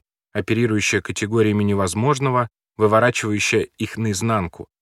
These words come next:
и воплощающее в реальность за много лет до всего остального мира. Мы ещё вернёмся к технологической составляющей Ил-два, пока же снова процитируем Ломтюгова.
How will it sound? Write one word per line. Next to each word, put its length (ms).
и 60
воплощающее 720
в 80
реальность 560
за 160
много 320
лет 320
до 140
всего 320
остального 480
мира. 360
Мы 120
ещё 180
вернёмся 440
к 60
технологической 720
составляющей 720
Ил-два, 380
пока 240
же 100
снова 340
процитируем 680
Ломтюгова. 600